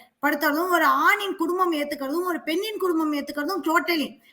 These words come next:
ஒரு பெண் வந்து குடும்பத்தை உதறிவிட்டு தான் அரசியலுக்கு வர வேண்டுமா, வேலை செய்ய வேண்டுமா, எல்லாமே செய்ய வேண்டுமா?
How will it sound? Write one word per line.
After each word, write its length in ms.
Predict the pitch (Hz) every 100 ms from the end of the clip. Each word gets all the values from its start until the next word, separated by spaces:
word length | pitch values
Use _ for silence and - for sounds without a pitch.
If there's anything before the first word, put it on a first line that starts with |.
| _
ஒரு 180 | 277 285
பெண் 200 | 330 415
வந்து 300 | 381 359 381
குடும்பத்தை 400 | 330 359 370 339
உதறிவிட்டு 640 | 302 330 359 339 - 349
தான் 200 | 381 427
அரசியலுக்கு 520 | 349 330 339 320 311
வர 120 | 285
வேண்டுமா, 440 | 277 269 254 262 294
வேலை 280 | 285 330
செய்ய 240 | 294 294 269
வேண்டுமா, 380 | 254 247 247 302
எல்லாமே 400 | 302 302 311 339
செய்ய 260 | 294 269
வேண்டுமா? 600 | 254 233 214 247 285 -